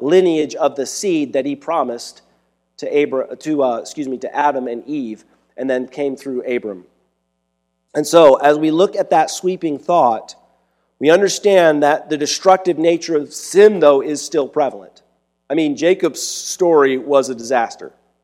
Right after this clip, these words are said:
We saw from the baby wars with his wives and their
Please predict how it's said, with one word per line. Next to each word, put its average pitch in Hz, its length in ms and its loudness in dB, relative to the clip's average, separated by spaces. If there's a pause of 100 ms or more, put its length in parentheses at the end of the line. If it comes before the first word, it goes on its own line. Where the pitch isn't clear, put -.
(640)
We 120 60 -12
saw 143 340 4
from 147 240 -2
the 135 80 -2
baby 175 320 2
wars 156 680 2
with 139 220 -2
his 143 240 -4
wives 151 460 4
and 135 260 -4
their 143 340 0